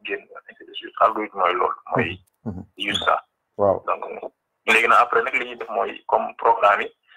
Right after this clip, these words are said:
Speaker 1: dañuy, dañuy fexe juste utiliser benn langage, léegi ñu traduire algorithme yi en langage, ñu mel ni comme par exemple ni ngay waxee olof, nga ut kenn koo xam ni dégg na français, wala par exemple comme ba fa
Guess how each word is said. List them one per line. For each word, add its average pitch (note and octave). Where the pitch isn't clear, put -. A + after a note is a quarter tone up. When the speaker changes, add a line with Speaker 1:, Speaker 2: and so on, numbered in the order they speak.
Speaker 1:
dañuy, G#2
dañuy A2+
fexe -
juste A2+
utiliser A#2+
benn G#2+
langage, G2+
léegi G#2
ñu A3+
traduire A2+
algorithme G#2
yi -
en A2
langage, G#2+
ñu G#2+
mel A#2
ni A2
comme A#2
par A#2
exemple A2
ni A2+
ngay A#2
waxee A#2
olof, A2
nga -
ut -
kenn A2
koo A2+
xam G2+
ni G2+
dégg G#2+
na G#2
français, G2+
wala A2+
par A#2
exemple A2
comme B2
ba B2
fa -